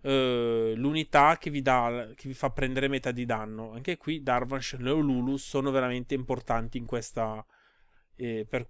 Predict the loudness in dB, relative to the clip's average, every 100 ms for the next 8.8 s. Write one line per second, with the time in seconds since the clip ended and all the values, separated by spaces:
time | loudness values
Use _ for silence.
0 | -8 -6 0 0 0 -4 -6 -8 -8 -6
1 | -6 -6 -2 0 0 -2 -6 -18 _ -20
2 | -18 -18 -20 -20 _ _ _ _ _ _
3 | -4 0 0 0 -2 -6 _ -20 _ _
4 | 4 4 4 0 -6 -16 -6 -2 2 0
5 | 4 4 4 2 0 0 -2 -12 -12 0
6 | 2 4 2 6 8 10 8 4 -2 0
7 | 2 2 2 2 2 -2 _ 0 2 0
8 | -4 2 4 6 4 2 0 -2